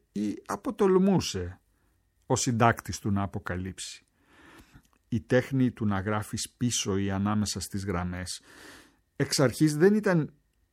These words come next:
υποδιέστερη από την τέχνη της γραφής καθ' αυτήν. Δεν ξέρω ποιος, ε, Ρωμαίος κατεργάρης καρφίστηκε πρώτος στη ρίση verba volant,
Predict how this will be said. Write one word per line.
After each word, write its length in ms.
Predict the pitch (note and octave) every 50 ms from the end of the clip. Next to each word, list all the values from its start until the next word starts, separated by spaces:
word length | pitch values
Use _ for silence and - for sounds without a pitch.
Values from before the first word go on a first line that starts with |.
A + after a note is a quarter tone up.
| _ _
υποδιέστερη 1040 | - C#3+ B2 - - A#2 G#2 G2 G#2+ A2 G#2+ G#2 G2+ F#2 - - - F#2+ F#2 F#2+ F#2
από 200 | F#2 F2 - G2
την 220 | - - A2 G2 G#2
τέχνη 420 | A2 G#2 G2 F2+ - G2+ F#2+ F#2
της 500 | E2+ - G2 F2 - - - - - - - A2+
γραφής 460 | C3 C3 - - - G#2+ F#2 - -
καθ' 220 | - - E2 - -
αυτήν. 360 | E2+ - - - E2+ - - _ _ _ _ _ _ _ _ _ _ _ _ _ _ _ _ _ _ _ _ _ _ _ _ _ _ _ - -
Δεν 200 | - A#2 D#3 D3+
ξέρω 340 | C3+ C#3 E3 D#3 C#3+ C3+ G#2+
ποιος, 600 | - - A#2 A2 G#2 G2+ - - - - - -
ε, 340 | G#2 G2+ G2+ G2 G2 G2+ G#2
Ρωμαίος 440 | G#2+ G#2+ G#2+ G#2+ A2 G#2+ G2+ F#2+
κατεργάρης 880 | - - F2+ E2+ - F#2 F#2+ G2 A2 A#2+ A#2 G#2+ - - - - - - -
καρφίστηκε 840 | - G2 F2+ - - A2+ G#2 - - G#2 - - F#2+ F2+ F2+ F#2 F#2+
πρώτος 360 | - A2+ A2 G#2+ - - G2 -
στη 220 | - - G#2+ G2+
ρίση 680 | G2+ A2+ A2+ G#2+ - - - G2 F#2 F#2 F#2 F#2 F#2 F2
verba 380 | G#2+ A2+ G#2+ G2+ G#2 G#2 F#2+ F#2
volant, 400 | G2+ A2 A#2+ A2 G2+ G2 G2 G2